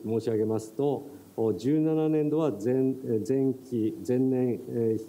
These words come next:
較での効果が百五十億ありました。あ、これに対しまして、十八年度は、あ、十七年度比で、えー、百四十億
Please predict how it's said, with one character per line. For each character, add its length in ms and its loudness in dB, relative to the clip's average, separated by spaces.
較 280 -2
で 100 2
の 100 0
効 280 -2
果 280 -6
が 260 -2
百 260 -2
五 160 2
十 160 0
億 240 -2
あ 80 -6
り 80 -6
ま 100 -6
し 80 -20
た。 100 -12
あ、 220 2
こ 160 0
れ 100 2
に 140 0
対 180 0
し 140 -2
ま 100 0
し 80 -10
て、 140 0
十 280 0
八 240 -2
年 200 2
度 100 0
は、 240 -2
あ、 160 2
十 260 2
七 280 2
年 200 2
度 120 2
比 120 -4
で、 220 0
え 500 2
ー、 80 -14
百 240 0
四 220 2
十 120 -2
億 300 -4